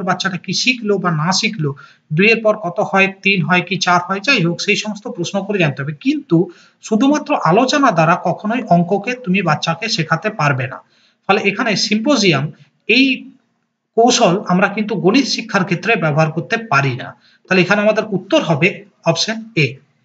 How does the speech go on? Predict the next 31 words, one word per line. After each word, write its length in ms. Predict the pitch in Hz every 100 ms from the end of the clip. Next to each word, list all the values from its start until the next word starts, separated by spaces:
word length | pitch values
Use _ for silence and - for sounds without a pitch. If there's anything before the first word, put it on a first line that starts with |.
| _ -
চলো 160 | 254 240
next 240 | 233 - -
প্রশ্নটায় 420 | 226 247 247 233
আসি। 140 | - - _ _ -
দেখো 160 | 190 254 196
পরের 200 | 196 262
প্রশ্নটা 320 | 277 - 269
কি 140 | 262 220 160
বলেছে, 260 | 139 - 190 202
বলছে 220 | 165 180 233 170
অধ্যাপক 460 | 175 220 262 170 180 _ - 139
বি 100 | 233 240 226
এস 80 | 226 165
ব্লুম 220 | 156 202 139 135 - _ _ 170
নিচের 280 | 196 294 -
কোনটার 360 | - 254 277 269 -
সঙ্গে 200 | 285 302 175
বিশেষভাবে 440 | - 180 180 202 226 151
জড়িত 280 | 170 165 151 151
ছিলেন? 220 | 139 110 - _ _ _ _ _ -
তো 60 | 240 202
আমাদের 380 | 233 247 247 254 262 156
বিভিন্ন 260 | 196 247 285 269 -
অংশ 140 | 208 - 262 - - -
সম্পর্কে 320 | 220 247 269
আমরা 120 | 254 254
জানি 200 | 226 202
যে 100 | 226 214
উদ্দেশ্য 380 | 190 262 254 262
শ্রেণীবিভাগ 580 | - 202 220 214 220 208 147
হয়, 180 | 190